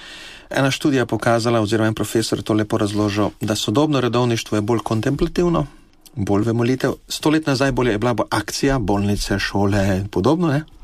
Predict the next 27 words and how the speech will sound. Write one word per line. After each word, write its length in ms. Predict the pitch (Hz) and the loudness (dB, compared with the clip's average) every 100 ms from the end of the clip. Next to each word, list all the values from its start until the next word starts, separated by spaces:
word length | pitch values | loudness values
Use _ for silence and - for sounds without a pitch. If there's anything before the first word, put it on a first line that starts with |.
| - - - - | -20 -20 -20 -10
Zdaj 320 | - 117 127 | -4 2 2
je 80 | 120 | 2
bolj 240 | 113 123 - _ _ - | 2 2 0 _ _ -4
kontemplativno, 840 | - 165 180 190 190 139 135 143 - - - - - - | 0 2 0 0 0 2 2 0 -4 -20 -20 -20 -20 -14
se 140 | - | -2
pravi, 280 | - 151 143 | 0 2 2
da 120 | 120 | -2
se, 300 | - 131 113 | 0 0 0
da 360 | 104 120 113 - - | 0 2 2 0 -4
če 160 | - | -4
tudi 200 | 147 165 | 0 0
delaš 420 | 151 110 143 185 | 0 0 2 2
v 100 | 175 | 0
svetu, 480 | 180 - 160 160 170 - | -2 0 0 0 -2 -4
da 340 | 113 117 113 - | -2 0 0 0
ima 260 | 120 120 135 | 0 2 2
molitev 520 | 139 127 170 135 131 - | 2 0 0 0 0 0
en 200 | 117 95 - - _ - | -2 -2 -8 -20 _ -10
lepi 280 | - 120 104 | -2 0 0
primat, 520 | - 107 104 90 - - | -2 0 2 0 -6 -8
ne. 180 | 95 - - - - - - - - - | -8 -8 -20 -20 -20 -20 -20 -20 -20 -4
To 100 | - | -2
se 140 | - 110 | 2 2
obdrži, 600 | 98 107 104 104 135 156 | 2 0 0 2 0 2
to 120 | - | 0
se 120 | - | 0
ohranja. 480 | 117 - 92 92 | -2 0 0 2